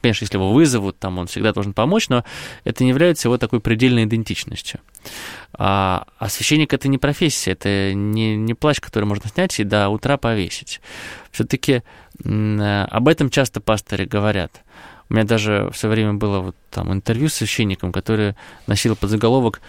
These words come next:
«Где заканчивается священник и начинается человек?».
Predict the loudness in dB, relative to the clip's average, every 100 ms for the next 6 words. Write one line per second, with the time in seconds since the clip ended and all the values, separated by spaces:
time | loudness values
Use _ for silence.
0 | -20 _ 2 4 4 2 2 2 2 -2
1 | -2 -4 -2 0 2 2 0 -2 -2 2
2 | 2 2 2 2 0 0 2 4 4 2